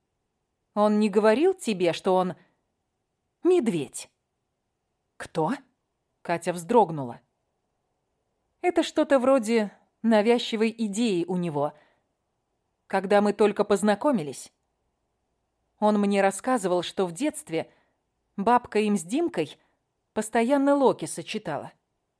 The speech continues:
Для этой корги Анны Павловны – фильм её далёкой молодости,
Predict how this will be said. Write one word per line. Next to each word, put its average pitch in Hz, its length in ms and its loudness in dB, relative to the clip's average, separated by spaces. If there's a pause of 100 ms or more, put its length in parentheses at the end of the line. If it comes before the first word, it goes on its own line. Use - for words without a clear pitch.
(1200)
Для 208 260 2
этой 220 180 2
корги 208 480 0
Анны 196 360 2
Павловны – 165 720 0 (600)
фильм 233 320 2
её 208 320 2
далёкой 202 480 4
молодости, 202 640 0